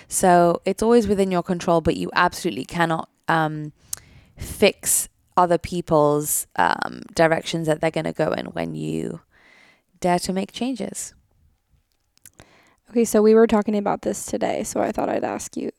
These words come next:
Speaker 2: I basically asked you this question, like, your favorite workouts and exercise that you said changed your body the most.
Speaker 1: Okay, so again,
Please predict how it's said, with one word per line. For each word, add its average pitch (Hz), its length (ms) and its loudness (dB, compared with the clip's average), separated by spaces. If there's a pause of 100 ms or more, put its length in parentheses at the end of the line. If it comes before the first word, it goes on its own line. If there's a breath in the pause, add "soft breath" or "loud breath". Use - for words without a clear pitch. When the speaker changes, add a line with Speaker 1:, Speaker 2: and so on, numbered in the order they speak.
Speaker 2:
I 226 180 4
basically 214 480 4
asked - 260 -2
you - 140 -4
this 220 160 -6
question, - 500 -4 (440 soft breath)
like, 208 120 0
your 226 140 8
favorite 233 380 4
workouts 214 640 2
and 220 160 0
exercise 208 560 -2
that 226 80 -2
you - 120 -4
said 214 240 -2
changed 214 460 -6
your 220 100 0
body 208 360 0
the - 80 -4
most. - 560 -10 (1700 soft breath)
Speaker 1:
Okay, 180 380 2
so 175 500 6
again, 175 640 2